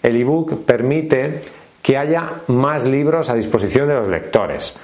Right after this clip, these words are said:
porque los libros no se agotan, los autores pueden publicar todo lo que quieran, cuando quieran y como quieran, y por lo tanto eso genera una abundancia de contenido. Eso permite que haya micronichos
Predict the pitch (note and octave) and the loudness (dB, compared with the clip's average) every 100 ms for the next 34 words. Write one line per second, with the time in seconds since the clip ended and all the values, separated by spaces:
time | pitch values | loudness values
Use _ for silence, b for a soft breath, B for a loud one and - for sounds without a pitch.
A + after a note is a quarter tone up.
0 | B B - C3+ C#3+ D#3+ B2 G#2+ G2+ F2 | B B 0 0 2 0 0 0 0 -2
1 | E2+ A#2 A#2+ C3 D3+ F3 F3 F3+ F#3 E3+ | 0 -2 0 -2 0 0 0 0 -4 -8
2 | B B B A#2+ A2+ A#2+ G#2+ C3+ C3 C#3 | B B B -2 0 -2 0 0 0 0
3 | C3+ B2+ A2+ G#2 F#2+ - D3 C#3+ C3 A2 | 0 0 0 0 0 0 0 0 -2 0
4 | C3 G#2+ G2+ G#2 G#2 G#2 A#2 B2 G2+ F#2 | 0 0 0 -2 0 -2 0 0 0 -2
5 | G2+ A#2 A2+ B2 D3 D#3 E3+ E3+ - A#2+ | 0 2 0 0 0 0 -2 -2 -2 0
6 | A2+ A2+ C3+ D3 C#3+ - B2 D3+ - B2 | 0 0 -2 0 -2 0 0 -2 -2 0
7 | A#2+ G#2 E2+ C#3 C#3 A2+ G#2+ G#2 A2+ B2 | 0 -2 -2 -2 0 -2 -2 0 2 0
8 | D3+ D3+ D#3+ E3+ D3 A2+ A2 F#2+ F#2 F#2 | -2 -2 -2 -2 0 0 0 0 0 0
9 | E2+ C#2+ - B B B B C#3 F#3+ F#3 | 0 -2 -6 B B B B 0 0 0
10 | F3+ E3 F3 E3+ D#3+ E3+ E3 B B B | 0 2 0 2 0 -2 -10 B B B
11 | C#3 D3+ D#3 C3+ B2+ B2 A#2 D3+ E3+ - | 2 2 0 0 0 0 0 0 -2 0
12 | C3 E3 - | 0 0 -4